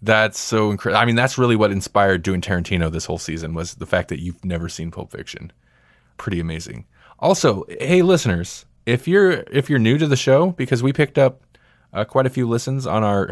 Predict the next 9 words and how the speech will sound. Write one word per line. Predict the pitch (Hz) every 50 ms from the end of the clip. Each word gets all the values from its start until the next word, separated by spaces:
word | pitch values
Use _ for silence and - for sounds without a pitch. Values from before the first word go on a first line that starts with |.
| 87 -
<laughs> | - -
our, | 120 104 87 92 98 -
the | - 92
G | 85 - 104 120
C | 123 - - 123
U | 120 120 101
episode | 110 - - - 110 98
twenty | - - 117 113 110 104 92 - _ _ -
outtake, | 90 101 131 - - - - 147 165 214 208 - -